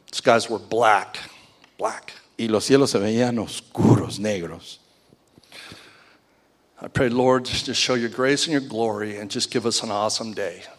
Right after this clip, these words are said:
Speaker 2: Le oré al Señor, "Enséñanos tu gracia y tu gloria y danos un día hermoso."
Speaker 1: And that's what happened.
Speaker 2: Y eso fue lo que pasó.
Speaker 1: So the pastor wanted me to talk about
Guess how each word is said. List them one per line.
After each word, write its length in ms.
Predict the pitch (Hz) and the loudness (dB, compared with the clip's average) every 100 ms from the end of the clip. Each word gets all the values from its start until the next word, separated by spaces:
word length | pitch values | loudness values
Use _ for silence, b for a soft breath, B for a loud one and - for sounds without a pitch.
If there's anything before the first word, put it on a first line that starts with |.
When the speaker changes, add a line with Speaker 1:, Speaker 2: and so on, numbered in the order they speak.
| - - | -20 -16
Speaker 2:
Le 280 | 76 101 | -6 0
oré 160 | 98 101 | 2 2
al 100 | 113 | 2
Señor, 320 | - 107 110 | 0 -2 -2
"Enséñanos 520 | 104 98 117 117 117 - | -2 -2 -2 -2 -4 -6
tu 100 | 101 | -2
gracia 360 | 107 110 - | 2 2 0
y 40 | 113 | -4
tu 140 | 104 | -4
gloria 240 | 95 107 | 0 2
y 40 | 104 | 2
danos 300 | 98 104 - | 0 -4 -6
un 160 | 98 | -6
día 180 | 95 98 | -4 -4
hermoso." 560 | 92 80 76 67 - - _ _ B B B B B B B - | -4 -6 -8 -8 -12 -16 _ _ B B B B B B B -20
Speaker 1:
And 120 | 95 | -10
that's 200 | 95 92 | -8 -6
what 120 | 107 101 | -6 -6
happened. 400 | 92 92 - - - | -6 -10 -18 -18 -2
Speaker 2:
Y 100 | 98 | -2
eso 220 | 92 87 | 0 -4
fue 160 | 95 | -6
lo 100 | 85 | -8
que 100 | 82 | -8
pasó. 340 | - 80 - - _ _ _ _ B B B B B B B B | -12 -12 -12 -14 _ _ _ _ B B B B B B B B
Speaker 1:
So 180 | - 147 | -4 0
the 80 | 143 | 4
pastor 480 | 185 190 196 - | 8 8 6 2
wanted 200 | 147 147 143 | 4 4 4
me 140 | 135 | 4
to 100 | 120 | 2
talk 380 | 120 131 120 120 | 0 2 2 0
about 540 | 120 110 110 107 - | -4 0 0 -2 -10